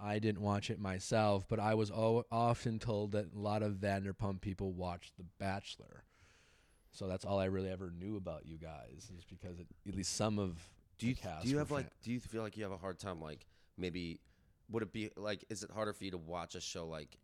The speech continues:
Speaker 2: Vanderpump Rules or to, to wanna get into a show like that because you were on The Bachelor?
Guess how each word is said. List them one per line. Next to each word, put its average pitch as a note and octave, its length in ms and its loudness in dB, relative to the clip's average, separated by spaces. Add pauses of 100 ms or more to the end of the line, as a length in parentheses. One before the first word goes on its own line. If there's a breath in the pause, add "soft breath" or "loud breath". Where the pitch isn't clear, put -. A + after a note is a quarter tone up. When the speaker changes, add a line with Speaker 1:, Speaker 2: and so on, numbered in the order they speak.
Speaker 2:
Vanderpump E2+ 440 -8
Rules E2 260 -6
or F2 60 -8
to, D#2 120 -12 (240)
to G2+ 80 -10
wanna F#2 300 -4
get F2 120 -4
into E2+ 200 -6
a F2 40 -4
show E2+ 180 -4
like E2 180 -6
that E2 200 -6
because F2 380 -6
you F2+ 80 -8
were D#2 140 -10
on D#2+ 160 -8
The D#2 60 -10
Bachelor? D2 560 -10